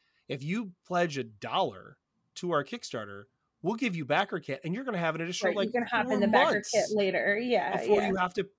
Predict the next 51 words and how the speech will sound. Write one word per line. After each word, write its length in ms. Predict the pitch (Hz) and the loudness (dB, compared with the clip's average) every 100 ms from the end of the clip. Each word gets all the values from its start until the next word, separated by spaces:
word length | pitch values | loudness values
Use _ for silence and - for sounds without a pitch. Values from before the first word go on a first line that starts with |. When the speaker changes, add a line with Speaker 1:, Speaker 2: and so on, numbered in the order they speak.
| _ | _
Speaker 1:
before 280 | 196 196 214 | 0 2 0
you 100 | 196 | 0
have 120 | 190 | -4
to 100 | 180 | -6
pay 240 | - 220 349 | -6 -4 -2
us 160 | - | -4
for 280 | - 127 107 | -6 -8 -10
it. 80 | - _ _ _ - | -12 _ _ _ -6
And 100 | 156 | -2
I 160 | 214 302 | -2 -2
think 240 | 294 185 | -2 0
that's 240 | 156 127 - | 0 0 -4
awesome. 680 | 117 220 285 - 117 - - _ _ _ - | -6 -4 -4 -4 -6 -12 -20 _ _ _ -2
I 40 | |
mean, 120 | 180 | 2
I 120 | 190 247 | 2 2
think 220 | 240 190 | -2 -2
that 100 | 170 | -4
if 120 | - | -2
you 100 | 170 | 2
have 140 | 160 151 | 2 4
any 260 | 196 233 | 0 0
thought 320 | 165 156 131 | 0 0 0
that 60 | 165 | -4
you 140 | 143 | -6
might 400 | 131 131 190 302 | -4 2 2 2
want 260 | 151 123 - | -4 -6 -6
to, 280 | - 127 143 | -6 -6 -6
you 180 | 156 190 | -6 -8
can 200 | 214 185 | -8 -6
just 240 | 262 214 _ - | -6 -6 _ -6
throw 220 | 175 214 | 0 2
a 40 | 240 | 2
buck 340 | 143 226 - | 0 -2 -2
at 140 | 123 101 | -6 -8
it, 140 | - | -14
right? 340 | 127 131 208 - - - - | -8 -6 -6 -8 -14 -14 4
Speaker 2:
Honestly, 360 | 311 311 349 359 | 6 6 4 4
the 120 | 359 | 4
thing 160 | 349 269 | 4 4
that 80 | 254 | 4
I 80 | 247 | 6
hate 220 | 233 233 | 4 2
the 60 | |
most 300 | 214 185 - | 2 2 0
is 180 | - 233 | -2 2
when 180 | 233 202 | 4 4
I 540 | 196 190 190 196 208 - _ _ _ _ _ _ 202 - _ | 4 2 2 0 -2 -10 _ _ _ _ _ _ -20 -20 _
p-, 140 | 262 226 | -8 -8
pledge 460 | - 277 269 285 294 | -2 8 10 10 4
something, 760 | - 233 208 214 196 196 196 | 2 2 4 4 4 2 -2